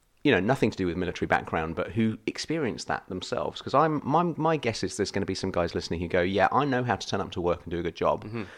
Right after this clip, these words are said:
Speaker 1: but to be honest, my private life's a bit of a mess."
Speaker 2: Right.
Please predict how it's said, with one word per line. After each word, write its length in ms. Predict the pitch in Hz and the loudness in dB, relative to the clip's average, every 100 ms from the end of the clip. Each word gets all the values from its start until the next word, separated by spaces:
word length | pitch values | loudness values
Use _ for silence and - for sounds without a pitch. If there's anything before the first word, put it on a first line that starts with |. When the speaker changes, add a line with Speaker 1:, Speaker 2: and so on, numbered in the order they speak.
| - - | -8 -4
Speaker 1:
but 120 | - | 0
to 100 | 110 | 6
be 80 | 117 | 8
honest, 300 | 113 85 - | 8 6 2
my 80 | |
private 360 | 85 101 90 - | 4 4 4 4
life's 260 | 85 - - | 2 2 -2
a 20 | |
bit 120 | - | -2
of 60 | 85 | 0
a 60 | |
mess." 380 | 85 78 101 - | 0 0 -2 -4
Speaker 2:
Right. 180 | 95 | -4